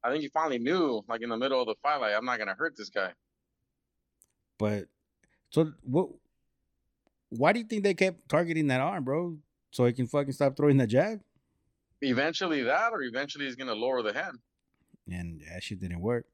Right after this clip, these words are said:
Speaker 2: 'Cause remember, he fucked up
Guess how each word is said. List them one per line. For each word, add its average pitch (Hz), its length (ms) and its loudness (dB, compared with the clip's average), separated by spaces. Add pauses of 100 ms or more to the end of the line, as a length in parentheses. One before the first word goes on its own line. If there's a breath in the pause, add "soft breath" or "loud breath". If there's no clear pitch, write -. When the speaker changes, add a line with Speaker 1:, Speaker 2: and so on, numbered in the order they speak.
(680)
Speaker 2:
'Cause 113 160 6
remember, 143 580 10
he 131 180 2
fucked 147 360 2
up 147 300 4